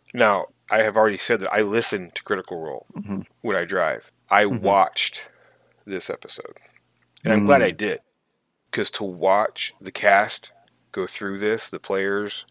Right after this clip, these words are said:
Speaker 1: it, it, to me, it showed how invested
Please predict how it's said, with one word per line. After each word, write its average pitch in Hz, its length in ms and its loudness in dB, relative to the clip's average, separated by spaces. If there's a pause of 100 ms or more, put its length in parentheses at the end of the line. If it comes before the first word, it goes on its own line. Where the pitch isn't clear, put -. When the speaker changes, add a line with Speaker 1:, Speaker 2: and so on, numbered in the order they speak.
Speaker 1:
it, 127 440 -4 (580)
it, 117 240 -6
to 117 100 -8
me, 110 300 -6
it 113 360 -2
showed 107 720 0 (160)
how 107 460 2
invested 95 1000 -4